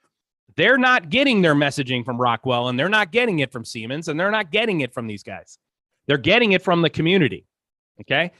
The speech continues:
I say this all the time. You wanna know why we're popular content creators? Because we say things everybody else already thinks. That's it.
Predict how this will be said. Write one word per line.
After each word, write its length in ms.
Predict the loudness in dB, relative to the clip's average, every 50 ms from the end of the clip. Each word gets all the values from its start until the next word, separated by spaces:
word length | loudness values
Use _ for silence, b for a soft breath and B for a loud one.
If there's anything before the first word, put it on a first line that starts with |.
| b b -4
I 120 | -2 -2
say 240 | 0 2 2 2 4
this 200 | 4 4 2 2
all 160 | 2 2 2
the 60 | 2
time. 340 | 2 2 0 0 0 0 -2
You 100 | -2 0
wanna 220 | 0 0 0 2
know 140 | 2 0 2
why 260 | 2 2 0 0 0
we're 220 | -2 -2 -4 -4 -4
popular 500 | -4 -4 -4 -4 -4 -4 -6 -6 -6 -6
content 420 | -6 -6 -6 -4 -4 -6 -8 -6
creators? 460 | -6 -6 -6 -4 -4 -6 -8 -10 -12 _ _ _ _ _ _ _
Because 280 | -8 -4 -2 -2 -2 -2
we 180 | -2 -2 -2
say 280 | -2 -2 -4 -2 -4 -4
things 380 | -4 -6 -6 -6 -6 -8 -10 -10 _ -6
everybody 460 | -4 -4 -4 -2 -2 -2 -2 0 0
else 220 | 0 -2 -2 -4 -6
already 260 | -4 -4 -2 -4 -6 -8
thinks. 480 | -10 -10 -10 -10 -10 -12 -16 -20 -20 _ _ _ _ _ _ -8
That's 180 | -6 -4 -2
it. 280 | 0 0 0 0 -2